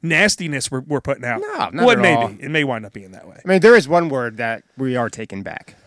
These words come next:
Speaker 2: So go fuck yourself.
Speaker 1: We're taking a lot of words back.
Speaker 2: Yeah.
Speaker 1: You know? One of them started with retard, and the next one we're gonna
Speaker 2: Yep.
Speaker 1: be discussing. And stick around for that, 'cause it's gonna be fun.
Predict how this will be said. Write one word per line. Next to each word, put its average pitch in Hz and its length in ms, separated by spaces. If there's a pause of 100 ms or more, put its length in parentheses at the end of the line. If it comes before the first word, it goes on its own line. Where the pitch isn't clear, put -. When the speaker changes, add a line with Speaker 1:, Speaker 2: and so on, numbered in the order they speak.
Speaker 2:
So - 160
go 117 120
fuck 107 280
yourself. - 200
Speaker 1:
We're 170 140
taking 220 280
a 160 40
lot 135 180
of 131 80
words 110 200
back. 104 240
Speaker 2:
Yeah. 92 160 (180)
Speaker 1:
You 127 100
know? 131 280
One 170 180
of 226 60
them 185 100
started 151 300
with 127 180
retard, 123 480
and 113 100
the 127 60
next 151 240
one 160 140
we're 139 100
gonna 135 140
Speaker 2:
Yep. 135 140
Speaker 1:
be 123 40
discussing. 117 480 (380)
And 156 240
stick 339 200
around 269 200
for 151 140
that, 139 140
'cause 127 140
it's 131 80
gonna 147 200
be 151 100
fun. 123 320